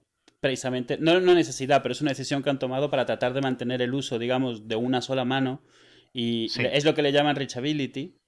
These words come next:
Speaker 1: y,
Speaker 2: Sí.
Speaker 1: y a final de cuentas lo que te hace es eso, deslizarte toda la pantalla hacia abajo para que llegues arriba.
Speaker 2: Esto es
Speaker 1: Supongo que le,
Speaker 2: complicado.
Speaker 1: que le das
Speaker 2: Esto
Speaker 1: dos
Speaker 2: es
Speaker 1: veces más y vuelve a subir, no lo sé. <laughs>
Speaker 2: Estos son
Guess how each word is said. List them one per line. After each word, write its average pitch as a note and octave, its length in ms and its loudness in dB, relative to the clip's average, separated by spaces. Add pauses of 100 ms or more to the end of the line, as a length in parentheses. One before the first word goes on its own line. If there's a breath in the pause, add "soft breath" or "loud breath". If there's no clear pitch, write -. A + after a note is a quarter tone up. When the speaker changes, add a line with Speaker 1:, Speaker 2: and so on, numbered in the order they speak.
(180)
Speaker 1:
y, A#2+ 240 -6
Speaker 2:
Sí. A2 280 -2
Speaker 1:
y A#2+ 160 -4
a A#2 80 4
final A#2+ 240 0
de C3 100 0
cuentas D3 340 -2
lo C#3 100 -2
que B2 100 -4
te - 80 -2
hace C#3 180 -2
es C#3+ 120 -2
eso, D#3 180 -2
deslizarte A#2 480 -4
toda D3+ 140 -4
la D3 60 -2
pantalla D3+ 280 -4
hacia D3 160 0
abajo D3+ 380 0
para B2 220 -6
que A#2+ 100 0
llegues D#3 260 0
arriba. E3+ 420 -4 (540 soft breath)
Speaker 2:
Esto C#3+ 60 -4
es C3+ 280 0
Speaker 1:
Supongo D3 160 0
que C3 80 -2
le, B2 120 -2
Speaker 2:
complicado. G2 240 -4
Speaker 1:
que B2+ 80 0
le B2 80 0
das C#3 160 4
Speaker 2:
Esto D3 100 -2
Speaker 1:
dos C#3+ 140 0
Speaker 2:
es D3 80 0
Speaker 1:
veces C#3+ 180 -8
más D3 400 -6
y A#2+ 280 -10
vuelve B2 300 -2
a G#2+ 40 -6
subir, C3 320 -6
no A2+ 100 -6
lo G#2+ 60 -8
sé. - 220 -8
<laughs> C#3 240 -6
Speaker 2:
Estos D3 200 -8
son C#3+ 260 -6